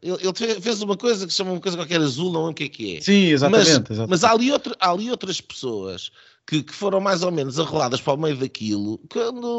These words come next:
Speaker 1: o, ou porque são, são assessores reais, são pessoas que, que são do partido e que estão na Assembleia Municipal no grupo de lista, ou que estão não sei onde, ou que
Speaker 2: Sim,
Speaker 1: fazem não
Speaker 2: embora
Speaker 1: sei o
Speaker 2: também
Speaker 1: quê.
Speaker 2: não seja segredo para ninguém que a Assembleia Municipal de Lisboa deve ser das poucas Assembleias Municipais do país que está pejada de assessores que não fazem ponta de um corno.
Speaker 1: Porque é a única que tem para o grupo de lista.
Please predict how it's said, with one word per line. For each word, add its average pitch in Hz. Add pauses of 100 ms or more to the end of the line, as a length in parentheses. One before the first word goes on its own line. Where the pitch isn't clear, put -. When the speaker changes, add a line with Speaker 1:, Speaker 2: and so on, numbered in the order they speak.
(160)
Speaker 1:
o, 156
ou 151
porque -
são, 151
são 175
assessores 202
reais, 285
são 180
pessoas 190
que, 185
que -
são 214
do 143
partido 196
e 254
que -
estão 175
na 170
Assembleia 160 (480)
Municipal 160
no 160
grupo 170
de 214
lista, 220
ou 151
que -
estão 151
não 156
sei 185
onde, 185
ou 175
que -
Speaker 2:
Sim, -
Speaker 1:
fazem 156
não 127
Speaker 2:
embora 123
Speaker 1:
sei -
o -
Speaker 2:
também 131
Speaker 1:
quê. -
Speaker 2:
não 131
seja 123
segredo 123
para 131
ninguém 131
que 139
a 156
Assembleia 110
Municipal 107
de 101
Lisboa 104
deve 127
ser 92
das 98
poucas -
Assembleias 101
Municipais 104
do 104
país 120
que -
está 139
pejada 127
de 104
assessores 123
que -
não 135
fazem 135
ponta 135
de 151
um 180
corno. 123
Speaker 1:
Porque -
é -
a 226
única 175
que -
tem 247
para 247
o 247
grupo 240
de 285
lista. 226